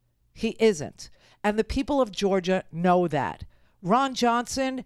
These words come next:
has no relationship to reality. He has no relationship to accounting. He has no relationship to math. He has no relationship to decency or honesty.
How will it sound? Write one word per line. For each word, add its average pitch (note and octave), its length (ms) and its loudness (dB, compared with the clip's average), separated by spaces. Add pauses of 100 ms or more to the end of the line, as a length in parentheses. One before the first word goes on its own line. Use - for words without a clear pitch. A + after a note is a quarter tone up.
(140)
has G#3 280 0
no G#3 320 4
relationship G3 800 -2
to G3+ 140 -2
reality. E3 560 2
He G#3 200 -2
has F3 200 4
no F3+ 140 2
relationship F#3+ 840 0
to E3 260 0 (380)
accounting. A#3+ 840 0 (200)
He F3+ 120 0
has C#3 200 2
no F3+ 100 2
relationship E3 640 0
to G3+ 120 0
math. A#3 560 2 (220)
He A3 120 0
has F3+ 160 2
no F3+ 120 2
relationship E3 720 -2
to F3+ 100 -12
decency A3+ 880 0
or D#3+ 240 2
honesty. A3+ 640 0